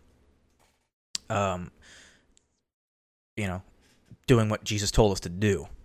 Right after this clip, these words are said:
That's the, you know, the point. Um, also, none of these donations will go to mega churches. Um, and if at all possible, I will try to find churches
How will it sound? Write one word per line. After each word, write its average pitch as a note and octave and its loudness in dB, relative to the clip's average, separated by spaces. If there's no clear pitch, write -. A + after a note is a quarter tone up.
That's - -2
the, - 0
you G#3 4
know, F#3 6
the A3 -2
point. - 8
Um, G#2 2
also, A#2+ 6
none B2 8
of B2+ 6
these B2 8
donations A2+ 0
will - -4
go A2+ 8
to G#2+ 6
mega G#2+ 8
churches. - 6
Um, G2+ 6
and A2+ 2
if G#2+ 2
at A#2 4
all G#2+ 8
possible, B2 6
I G#2+ 8
will G2+ 4
try A2 4
to G#2 -2
find A#2+ 6
churches - -4